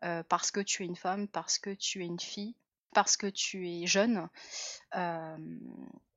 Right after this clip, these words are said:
plus d'origine, heu, je suis, je suis d'origine étrangère, donc, heu, ça, ça aide pas non plus apparemment. Heu, tout ça, heu, c'est vraiment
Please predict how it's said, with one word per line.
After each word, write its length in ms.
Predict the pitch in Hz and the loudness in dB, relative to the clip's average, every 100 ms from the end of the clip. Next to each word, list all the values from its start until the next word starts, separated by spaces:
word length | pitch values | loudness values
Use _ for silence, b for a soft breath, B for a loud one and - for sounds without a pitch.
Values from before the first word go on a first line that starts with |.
| _ _ _ - _ - | _ _ _ -20 _ -6
plus 160 | 202 | -4
d'origine, 380 | 185 185 180 180 | -2 -2 -2 -4
heu, 120 | 160 165 | -4 -6
je 60 | |
suis, 100 | - - | -6 -4
je 60 | |
suis 80 | - | -6
d'origine 300 | 170 170 175 | -6 -4 -4
étrangère, 460 | 165 - 160 175 202 | -4 -4 -4 -4 -6
donc, 200 | 180 - | -10 -10
heu, 40 | - | -12
ça, 160 | - - | -14 -10
ça 180 | - 170 | -8 -8
aide 80 | |
pas 140 | _ 175 | _ -4
non 120 | 170 | -4
plus 200 | - 185 | -10 -12
apparemment. 460 | 180 165 160 175 247 B B B B B - | -10 -10 -6 -8 -8 B B B B B -14
Heu, 40 | _ - - | _ -18 -6
tout 120 | 214 | 4
ça, 400 | - 202 214 196 175 | 6 6 4 2 -2
heu, 60 | - - | -10 -6
c'est 320 | - - 196 | 2 2 4
vraiment 460 | 190 214 220 220 | 4 6 6 4